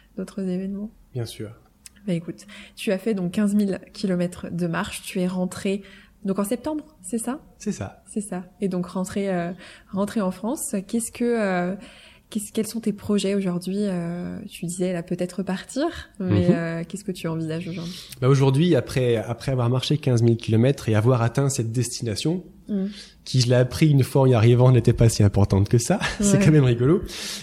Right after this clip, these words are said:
Speaker 2: eh ben, euh, je repars dans une nouvelle aventure. Et cette aventure, pour moi, c'est de créer mon entreprise et d'avoir la liberté financière.
Speaker 1: Ouais.
Speaker 2: De générer suffisamment d'argent pour vivre, moi et ma future famille.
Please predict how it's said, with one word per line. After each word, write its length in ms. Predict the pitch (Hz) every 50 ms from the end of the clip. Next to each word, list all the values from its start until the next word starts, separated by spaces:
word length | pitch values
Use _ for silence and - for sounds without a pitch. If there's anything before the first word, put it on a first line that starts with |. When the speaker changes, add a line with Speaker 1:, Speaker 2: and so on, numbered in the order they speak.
| 110
Speaker 2:
eh 60 | 135 131
ben, 300 | 131 175 190 196 196 180
euh, 400 | 160 147 139 135 127 123 120 117
je 120 | 110 131 147
repars 220 | - - 175 175 156
dans 120 | 147 139
une 140 | 127 131 139
nouvelle 240 | 151 160 147 143 127
aventure. 540 | 120 107 107 107 101 - 143 156 170 185 175 - - - - - - - -
Et 100 | 165 160
cette 320 | 151 - 160 147 - -
aventure, 680 | 143 135 127 120 120 113 113 - - 147 156 160 151
pour 160 | 160 - 131 110
moi, 320 | 110 113 120 131 143 151
c'est 240 | 147 - - - 143
de 60 | 143
créer 240 | - - - - 143 127
mon 120 | 123 113
entreprise 600 | 107 104 - - - - - 139 156 160 180 185 - - - - - - - - - - _ _
et 320 | - 160 160 175 175 175 143
d'avoir 340 | 123 127 117 117 135 147 135
la 80 | 123
liberté 440 | 120 123 123 123 120 107 - - 123
financière. 560 | - - 117 110 104 - - - - - - _ _ _
Speaker 1:
Ouais. 200 | 240 202 185 185
Speaker 2:
De 80 | 185 113
générer 320 | 104 123 127 127 120 127
suffisamment 520 | 123 135 123 - 123 117 120 117 117 117 110
d'argent 280 | 107 101 101 110 110
pour 260 | 104 - - 104 92 95
vivre, 340 | 101 127 151 165 147 117
moi 320 | 104 104 113 120 135 143 117
et 40 | 110
ma 100 | 117 117
future 380 | - - 117 107 - - 113 -
famille. 440 | - 101 101 113 127 147 160 156